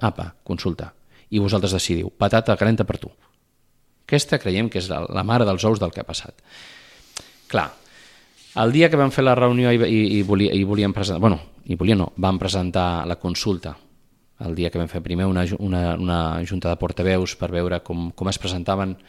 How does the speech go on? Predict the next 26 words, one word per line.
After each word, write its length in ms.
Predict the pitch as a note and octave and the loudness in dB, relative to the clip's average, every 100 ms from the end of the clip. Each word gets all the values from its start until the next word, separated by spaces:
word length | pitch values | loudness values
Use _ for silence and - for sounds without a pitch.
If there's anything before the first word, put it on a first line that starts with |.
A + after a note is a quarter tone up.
| - - _ _ | -20 -20 _ _
les 140 | F#2+ F2+ | -6 0
maldites 440 | F2+ F2 G2 G#2+ F#2 | 0 2 2 2 2
balances 360 | F#2+ F#2+ G2+ - | 2 2 -2 -4
fiscals. 640 | F#2 - F2+ D2+ - - - | -4 -2 -2 -2 -8 -10 -10
Bé, 100 | D2+ | -6
no 140 | D#2+ E2 | -6 -6
es-, 100 | - | -6
no 80 | F#2 | -6
es 80 | F2 | -4
ben, 140 | E2+ F2 | -4 -4
no 80 | |
són 160 | - F2 | -4 -2
ben 160 | F2 E2+ | -4 -2
balances, 400 | F#2+ A2+ G#2+ G2+ | 0 0 0 -4
parlàvem 320 | E2+ F#2 F#2+ | 0 0 0
d'una 140 | F#2+ | -4
aproximació 920 | F#2 F2 - F#2+ F2+ - A#2 B2 A#2+ A#2+ - - - | -6 -6 -2 0 0 2 6 8 8 4 -8 -20 -14
sobre 420 | - - F2 F2 | -8 -4 -2 -2
el 480 | E2+ E2 E2+ E2+ E2+ | -4 -6 -8 -8 -8
control 320 | F#2+ E2+ F2+ | -8 -8 -4
de 80 | F2 | -4
despesa 400 | F2 - G2+ G2+ | -2 0 0 0
i 40 | F2+ | -2
l'ingrés 360 | F2+ F#2 F#2+ F#2 | -2 0 0 0
al 100 | G2 | 4
barri, 240 | B2 C#3+ | 4 4